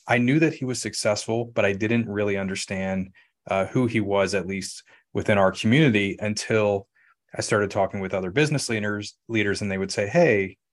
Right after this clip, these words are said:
you, you're having lunch with Ernie Davis. You know, how do you know Ernie?" And that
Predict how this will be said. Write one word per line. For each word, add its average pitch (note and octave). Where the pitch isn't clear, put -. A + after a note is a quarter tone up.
you, A2
you're A#2+
having A2+
lunch G#2+
with G#2
Ernie G2
Davis. A2
You G2+
know, G2
how A#2
do A#2
you A2
know G2+
Ernie?" G2
And G2+
that C3